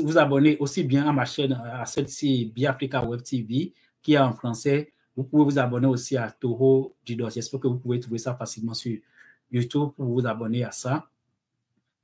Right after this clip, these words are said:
Et on va se donner rendez-vous pour, euh, pour demain. L'Afrique, elle est devenue une star. Ça va, l'Afrique. Soutenir la Russie, c'est aider l'Afrique à se débarrasser de la France.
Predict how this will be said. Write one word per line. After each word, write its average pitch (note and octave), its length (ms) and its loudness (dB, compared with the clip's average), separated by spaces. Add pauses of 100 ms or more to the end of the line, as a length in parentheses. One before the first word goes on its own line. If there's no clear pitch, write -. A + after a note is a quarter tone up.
(220)
Et D3 360 4 (120)
on F3 120 6
va D#3+ 100 10
se D#3+ 120 2
donner C#3+ 540 6
rendez-vous B2 440 2
pour, B2+ 360 2
euh, A2+ 240 -4 (200)
pour C#3 160 0
demain. C3+ 720 2
L'Afrique, C#3 540 2 (200)
elle D#3 120 2
est D3+ 80 2
devenue C3+ 500 2
une D3 140 6
star. A#2+ 580 -2
Ça A#2+ 220 -6
va, B2+ 180 -4
l'Afrique. C3 440 -6 (440)
Soutenir E3+ 420 4
la C#3+ 140 8
Russie, C3 340 0
c'est C3+ 220 0
aider C#3 240 2
l'Afrique C#3 460 0
à C#3 80 0
se A#2+ 400 -2
débarrasser B2+ 640 0
de B2 100 -2
la A#2 140 -4
France. - 380 -4